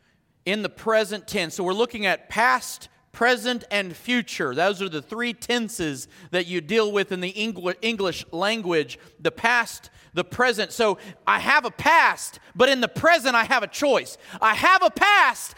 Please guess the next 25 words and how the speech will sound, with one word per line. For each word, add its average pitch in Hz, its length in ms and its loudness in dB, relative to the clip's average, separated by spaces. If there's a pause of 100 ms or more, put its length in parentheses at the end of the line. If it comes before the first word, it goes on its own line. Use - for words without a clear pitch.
(100)
but 294 160 6
in 349 140 2
the 294 120 2
present 311 720 2 (260)
I 214 120 0
have 233 200 0
a 196 60 -10
choice. 202 380 -6 (180)
You 320 180 6
always 403 680 6
have 370 220 4
a 339 60 0
choice 403 480 4
in 339 100 -4
the 320 60 2
present. 269 460 2 (220)
You 349 260 2
never, 392 360 4
that 359 180 2
choice 403 280 2
is 311 160 -4
never 415 280 4
taken 339 420 0
from 247 220 -6
you. 214 240 -2